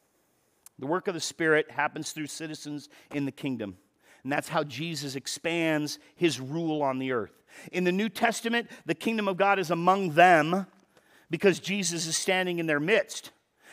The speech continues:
But in this present testament, the kingdom of God is among us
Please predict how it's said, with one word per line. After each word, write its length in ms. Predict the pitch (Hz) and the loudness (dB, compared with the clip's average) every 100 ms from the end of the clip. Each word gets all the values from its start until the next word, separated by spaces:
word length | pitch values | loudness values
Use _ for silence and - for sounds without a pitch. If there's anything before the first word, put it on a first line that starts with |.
| - | -2
But 140 | 160 | 2
in 80 | 180 | 4
this 160 | 233 - | 2 -2
present 500 | - 175 202 277 - | 4 6 6 0 2
testament, 560 | 269 - 294 294 302 - _ _ - - | 2 2 4 4 4 0 _ _ -16 -8
the 60 | |
kingdom 320 | 165 233 214 190 | -2 0 0 2
of 80 | |
God 180 | 185 196 | 6 6
is 120 | 175 | 6
among 280 | 180 175 165 - | 2 4 2 6
us 680 | 226 277 208 247 - - | 8 8 8 4 0 -6